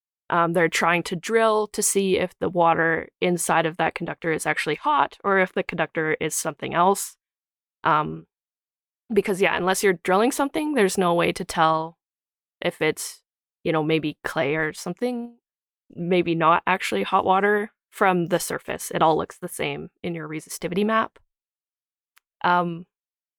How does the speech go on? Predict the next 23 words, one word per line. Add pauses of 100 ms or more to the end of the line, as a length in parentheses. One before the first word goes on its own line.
(500)
but
in
not (200)
my
research
area, (340)
um,
in (100)
other, (260)
like,
hotter
areas
like
volcanoes, (640)
um,
or
the (260)
Great
Basin
in
the
U
S,